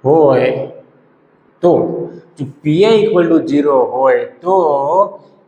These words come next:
એક્સ માઇનસ એ એ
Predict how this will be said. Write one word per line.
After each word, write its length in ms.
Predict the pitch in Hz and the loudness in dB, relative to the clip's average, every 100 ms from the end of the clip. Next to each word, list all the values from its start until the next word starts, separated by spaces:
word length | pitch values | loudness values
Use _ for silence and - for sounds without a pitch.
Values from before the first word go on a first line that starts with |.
| _ _ _ _ _ | _ _ _ _ _
એક્સ 640 | 165 165 190 214 - - 160 | -4 0 0 0 -2 -8 -10
માઇનસ 540 | 147 143 143 143 139 - _ | -8 -8 -8 -10 -12 -18 _
એ 180 | 151 147 139 127 127 123 - _ 135 | -8 -4 -2 -4 -10 -14 -20 _ -8
એ 40 | 131 | -6